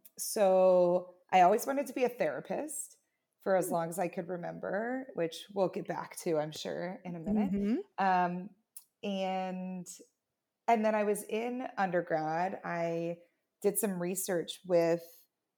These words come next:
Speaker 1: a professor who was one of kind of the pioneers in positive psychology, Rick Snyder. It was incredible.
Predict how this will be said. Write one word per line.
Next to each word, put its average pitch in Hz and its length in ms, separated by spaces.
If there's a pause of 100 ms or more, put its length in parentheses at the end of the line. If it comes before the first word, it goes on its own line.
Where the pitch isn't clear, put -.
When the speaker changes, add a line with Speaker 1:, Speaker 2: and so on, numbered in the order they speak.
(120)
Speaker 1:
a 170 580 (100)
professor 214 640
who 190 300
was 175 220
one 175 160
of 175 100
kind 175 180
of 160 60
the 160 100
pioneers 185 920
in 165 100
positive 170 460
psychology, 160 800
Rick 156 200
Snyder. 160 560
It 208 40
was 190 140
incredible. 160 760